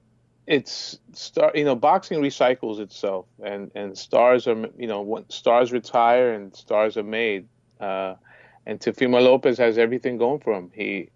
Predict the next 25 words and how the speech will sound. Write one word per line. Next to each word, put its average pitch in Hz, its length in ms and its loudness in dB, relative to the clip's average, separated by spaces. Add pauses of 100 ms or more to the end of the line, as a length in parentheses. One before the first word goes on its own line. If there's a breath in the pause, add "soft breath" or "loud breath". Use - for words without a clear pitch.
(120)
he 117 520 -4 (760)
can 110 380 0
dominate 120 680 2 (200)
both 131 260 2
cultures, 117 640 -2 (420)
uh, 101 380 -2
the 110 100 -2
Latino 110 400 0
culture 117 560 2
and, 101 320 -6 (100)
and 101 280 -10
the 104 60 0
American 110 380 0
culture. 139 400 2
He's 104 140 -4
born 107 320 0
here. 110 320 -2 (540 soft breath)
Um, 104 260 -2
he's 101 520 -6 (580)
a 117 100 -2 (240)
guy 117 320 4
that's 104 280 0
not 107 220 -2
shy. 107 520 2 (520)
Um, 107 460 -4